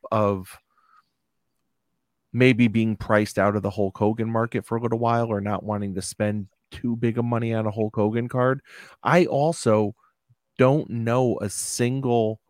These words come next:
Mean Gene Okerlund collector. I've never even heard of someone being, having a Mean Gene P C. So I think immediately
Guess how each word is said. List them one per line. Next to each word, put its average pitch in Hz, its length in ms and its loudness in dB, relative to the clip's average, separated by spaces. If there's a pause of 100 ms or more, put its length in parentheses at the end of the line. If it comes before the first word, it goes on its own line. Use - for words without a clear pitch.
(200)
Mean 117 340 0
Gene 113 320 -2
Okerlund 90 580 -2
collector. - 420 -10 (400)
I've 123 120 -2
never 143 260 2
even 127 200 0
heard 131 380 0
of 107 140 -4
someone 98 420 -2
being, 92 320 -4 (300)
having 113 400 0
a 107 80 -4
Mean 107 340 -2
Gene 98 380 -6
P 92 220 -6
C. 85 360 -6 (300)
So - 160 2
I 113 100 8
think 135 340 -2
immediately 107 920 0